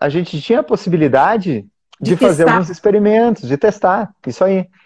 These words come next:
Speaker 1: E aí surge, surgem assim, os resgates de alguns vinhos, como, como esse, eh, Peverella, né, variedades, eh, que, que não eram, que existiam aí há muito tempo, mas que não eram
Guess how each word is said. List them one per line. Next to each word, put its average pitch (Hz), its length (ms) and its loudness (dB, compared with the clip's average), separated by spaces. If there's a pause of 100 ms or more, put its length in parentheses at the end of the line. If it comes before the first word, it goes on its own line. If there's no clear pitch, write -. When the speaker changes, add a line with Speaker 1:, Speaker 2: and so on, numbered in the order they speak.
(120)
Speaker 1:
E 143 80 2
aí 160 180 4
surge, 202 640 0
surgem 175 340 0
assim, 202 360 -2 (240)
os 147 240 2
resgates 151 580 0
de 151 60 0
alguns 151 320 -2
vinhos, 170 340 -4
como, 117 560 -4 (300)
como 127 200 0
esse, 117 540 -2 (140)
eh, 110 320 0
Peverella, 135 960 2 (240)
né, 139 240 0 (1160)
variedades, 175 840 -2
eh, 220 440 4 (540)
que, 175 400 -2
que 190 120 -2
não 220 240 2
eram, 214 380 2 (140)
que 160 120 -4
existiam 165 460 2
aí 190 140 4
há 165 60 2
muito 151 220 -6
tempo, 226 440 0 (360)
mas 190 200 0
que 208 120 -2
não 214 220 0
eram 208 500 2